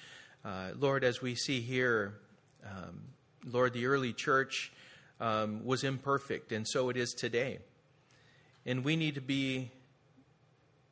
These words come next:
seeking you for the answers to some of the problems that we are faced with. And Lord, I, I pray that we would learn to trust in you.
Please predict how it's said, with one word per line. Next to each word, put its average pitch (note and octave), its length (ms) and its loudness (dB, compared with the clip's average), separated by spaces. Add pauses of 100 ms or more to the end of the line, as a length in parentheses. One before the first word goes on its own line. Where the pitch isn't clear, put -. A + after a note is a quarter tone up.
(140)
seeking D#3 540 -2
you C3 340 -2 (960)
for E3 160 4
the E3 160 0
answers E3 520 2 (100)
to B2+ 420 -2 (840)
some F3+ 260 6
of D#3 60 0
the C#3 80 2
problems C#3 600 2
that A#2 240 2
we B2+ 100 0
are A#2+ 100 4
faced C#3 360 0
with. F2 320 -8 (800)
And C#3+ 100 -2
Lord, D#3 180 6
I, C#3 220 6
I C#3 40 4
pray D#3 280 2
that B2 180 2
we C3 120 0
would B2+ 160 -2
learn C3 280 2
to B2+ 120 -4
trust - 400 -2
in A2+ 120 -2
you. F2 140 -8